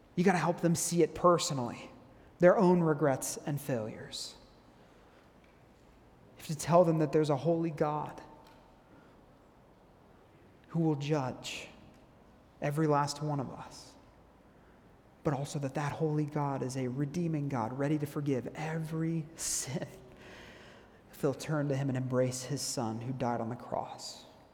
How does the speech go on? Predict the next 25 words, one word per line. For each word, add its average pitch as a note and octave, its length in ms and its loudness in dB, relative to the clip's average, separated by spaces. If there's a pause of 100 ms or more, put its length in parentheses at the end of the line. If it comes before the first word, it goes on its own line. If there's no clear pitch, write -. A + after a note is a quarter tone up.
(880)
But - 80 -20
that C3 180 -2
takes - 260 -8
courage, - 540 -8 (840)
something D3 360 -6
God C#3 220 2
is C3 100 0
glad C3 300 2
to C#3 60 -2
give, B2+ 320 -2
so A#2+ 280 -4 (280)
seek - 440 -6
him B2+ 160 -6 (100)
for F2+ 160 -2
it, - 140 -8
ask C#3 320 2
him B2 220 -8
for - 140 -16
it. - 1200 -20
Courage C3 600 -2 (200)
is B2+ 420 -2 (200)
required - 760 -8 (720)
for C3 140 -2
our A#2+ 120 0
calling. - 420 -10